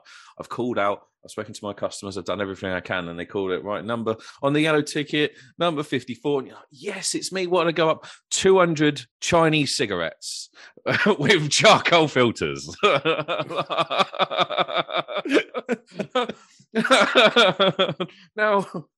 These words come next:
<laughs> I worked all, uh,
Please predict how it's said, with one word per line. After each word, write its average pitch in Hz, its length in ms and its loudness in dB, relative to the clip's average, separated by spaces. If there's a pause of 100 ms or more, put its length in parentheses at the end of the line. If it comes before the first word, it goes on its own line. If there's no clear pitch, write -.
(380)
<laughs> - 0 -
I 160 1160 -2
worked 214 320 -6
all, 233 300 -8
uh, 208 220 -2